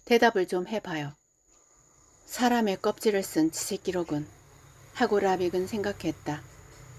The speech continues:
물속에 집어넣든 달리 어찌하든 쉽게 죽지 않을 사람의 탈을 쓴 지새끼다. 내게 여권이 있거나 없거나 그게 이 멍청이 같은 놈과 무슨 상관이 있단 말인가?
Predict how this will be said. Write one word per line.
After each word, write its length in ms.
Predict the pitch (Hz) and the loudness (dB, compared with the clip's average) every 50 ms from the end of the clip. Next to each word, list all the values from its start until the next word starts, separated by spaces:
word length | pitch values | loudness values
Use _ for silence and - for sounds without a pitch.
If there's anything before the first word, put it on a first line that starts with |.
| - - | 0 6
물속에 520 | - 208 196 - - 202 185 - 180 180 | 6 6 6 6 2 0 2 2 0 -2
집어넣든 800 | 180 - - - 202 190 180 175 170 165 - - - 170 165 165 - _ _ - _ _ _ _ - | -2 -6 -8 -6 -2 0 2 2 2 0 -2 -2 0 2 2 2 0 _ _ -20 _ _ _ _ -10
달리 320 | - - 202 196 190 190 180 | -4 0 0 2 2 2 0
어찌하든 640 | 180 170 - 196 185 175 160 - 160 156 156 156 _ _ - _ _ _ _ | 0 -2 -2 -2 -2 0 0 2 2 0 0 -2 _ _ -20 _ _ _ _
쉽게 540 | - - - 220 - _ - 190 185 185 - | -4 0 0 0 0 _ -2 -2 -2 -2 -2
죽지 320 | - - - - - 196 | -4 -6 -4 -4 -2 0
않을 300 | 180 175 170 175 175 175 | 2 4 4 4 2 0
사람의 480 | 175 - 220 208 202 190 185 185 180 175 | -2 -4 -6 -6 -4 -4 -4 -6 -6 -8
탈을 320 | - - 196 175 165 165 165 | -8 -8 -6 -6 -4 -6 -6
쓴 320 | - - - 160 160 160 | -6 -2 0 0 0 0
지새끼다. 640 | 160 - - - 180 170 _ - 160 - 151 143 143 - _ _ _ _ _ _ _ _ - - - - - | -4 -8 -8 -8 -8 -8 _ -10 -8 -6 -6 -8 -8 -12 _ _ _ _ _ _ _ _ -20 -20 -10 -2 0
내게 300 | 208 208 202 214 202 202 | 2 2 4 4 4 4
여권이 420 | 202 202 - - 202 185 180 180 | 4 2 2 0 2 2 4 2
있거나 380 | 180 180 - - 196 185 180 175 | 2 0 -4 -4 -2 -2 0 -2
없거나 400 | 170 - - 175 165 160 160 160 - _ _ _ _ _ _ _ _ | -2 -4 -2 0 2 2 0 -2 -6 _ _ _ _ _ _ _ _
그게 240 | - - 214 208 202 | -4 0 4 6 6
이 140 | 196 208 202 | 6 4 2
멍청이 440 | - 208 196 202 - - 220 208 202 | 2 2 2 0 -2 -2 -4 -2 -2
같은 340 | - 185 175 - 202 180 175 | -4 -6 -6 -4 -2 0 2
놈과 360 | 170 165 165 160 165 165 165 _ - | 4 4 4 2 0 -2 -4 _ -10
무슨 280 | 220 185 - 196 190 | -10 -6 -4 -4 -4
상관이 420 | 180 - 233 208 208 208 196 180 165 | -4 -4 -4 -4 -2 0 2 2 2
있단 260 | 160 - 185 180 175 | 2 2 -2 -4 -2
말인가? 460 | 170 160 156 151 147 147 147 143 143 | -2 -2 -2 -2 -2 -4 -4 -6 -8